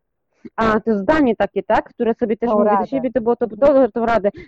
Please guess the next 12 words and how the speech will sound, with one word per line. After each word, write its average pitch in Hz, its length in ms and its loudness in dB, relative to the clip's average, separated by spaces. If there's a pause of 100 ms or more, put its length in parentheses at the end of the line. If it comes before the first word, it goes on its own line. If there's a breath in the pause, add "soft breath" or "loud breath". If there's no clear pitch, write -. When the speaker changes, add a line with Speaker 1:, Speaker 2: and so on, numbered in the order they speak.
Speaker 1:
Nie 247 160 2
wahać 277 380 -2
się, 269 200 0
aby 220 240 0
odważnie 233 500 -2
realizować, 220 760 -2 (100)
e, 185 340 2
siebie, 165 480 -2
swoje 185 240 -2
marzenia. 160 420 -6 (640)
Speaker 2:
Mhm, 170 720 -6 (140)
okej. 160 580 -4